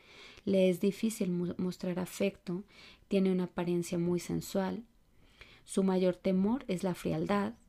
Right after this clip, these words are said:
Su alimentación, bueno, prefiere los alimentos salados, le gusta lo crujiente, se controla para no engordar,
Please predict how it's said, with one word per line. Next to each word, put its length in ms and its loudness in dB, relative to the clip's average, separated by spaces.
Su 160 0
alimentación, 800 2
bueno, 220 0
prefiere 460 0
los 200 -2
alimentos 440 -2
salados, 540 2
le 120 0
gusta 320 -4
lo 160 0
crujiente, 720 -4
se 220 -6
controla 680 0
para 160 -4
no 120 -2
engordar, 580 -4